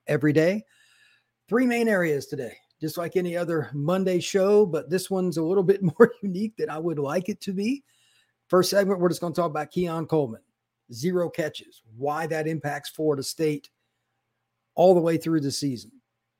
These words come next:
There's a blueprint here. Very important. There's a blueprint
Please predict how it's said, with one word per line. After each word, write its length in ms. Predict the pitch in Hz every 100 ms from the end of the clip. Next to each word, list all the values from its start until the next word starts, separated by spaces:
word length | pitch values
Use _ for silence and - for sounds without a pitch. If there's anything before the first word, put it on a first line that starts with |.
| _
There's 180 | 131 127
a 40 |
blueprint 520 | 120 151 180 - 139 113
here. 200 | 107 - _ -
Very 260 | 147 170
important. 380 | 156 - 156 113
There's 160 | 120 123
a 60 |
blueprint 480 | 123 175 - 135